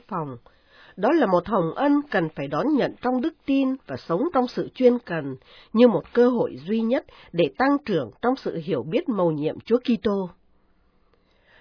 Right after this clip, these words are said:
Đức Thánh Cha không quên đề cao tầm quan trọng của việc linh hướng, không những dành cho các giáo sĩ và tu sĩ, nhưng cho cả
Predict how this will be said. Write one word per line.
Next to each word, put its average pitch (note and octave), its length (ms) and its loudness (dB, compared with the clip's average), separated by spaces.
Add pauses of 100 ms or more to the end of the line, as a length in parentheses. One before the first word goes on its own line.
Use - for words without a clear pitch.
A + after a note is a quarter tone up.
(120)
Đức G#3 180 4
Thánh G#3 240 2
Cha F#3 260 4
không G3 300 0
quên G3 240 2
đề D3 200 -2
cao G3+ 220 0
tầm C#3 240 -4
quan G#3+ 260 0
trọng C3+ 140 -4 (100)
của D3 120 -6
việc C3+ 160 -8
linh G3 220 0
hướng, G3 360 0 (220)
không C#4+ 280 4
những B3 320 6
dành D3+ 280 0
cho A3 100 -8
các C#4 200 -2
giáo A3+ 220 2
sĩ D#4 320 -4
và - 160 -8
tu B3 160 0
sĩ, B3 400 -4 (260)
nhưng A3 280 4
cho A#3 140 4
cả B2 240 -6